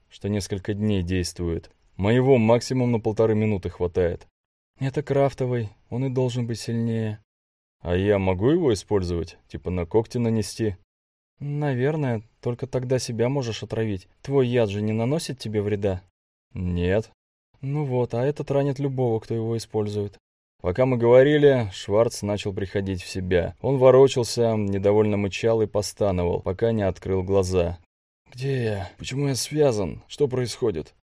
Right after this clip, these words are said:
«А ты не помнишь?» — удивился я. «Что? Что не помню?»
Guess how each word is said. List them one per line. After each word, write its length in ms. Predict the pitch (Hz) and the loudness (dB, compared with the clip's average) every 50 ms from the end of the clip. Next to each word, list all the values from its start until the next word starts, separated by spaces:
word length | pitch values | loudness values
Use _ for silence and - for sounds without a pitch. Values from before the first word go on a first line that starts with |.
| _ _ _ _ _ | _ _ _ _ _
«А 100 | - 85 | -10 -8
ты 160 | 87 - 127 | -4 -2 0
не 140 | 139 147 139 | 2 2 0
помнишь?» — 560 | 127 - 175 196 185 151 113 95 - - - - _ _ | 0 2 2 2 4 4 2 0 -2 -6 -14 -20 _ _
удивился 580 | - 92 92 101 101 98 95 92 90 - - 95 | -8 -6 -4 -2 -2 0 0 0 -2 -2 -2 -2
я. 300 | 95 95 90 85 90 - _ _ _ _ _ _ _ _ _ | 0 2 0 0 -2 -6 _ _ _ _ _ _ _ _ _
«Что? 580 | - - - - 143 139 123 110 98 90 90 - - | -14 -14 -10 -6 -4 -4 -2 -2 -4 -4 -6 -10 -12
Что 300 | - - - - - 151 | -16 -16 -10 -8 -6 -4
не 140 | 143 135 - | -4 -4 -6
помню?» 420 | - - 120 107 101 92 87 - | -6 -4 -4 -4 -4 -4 -6 -8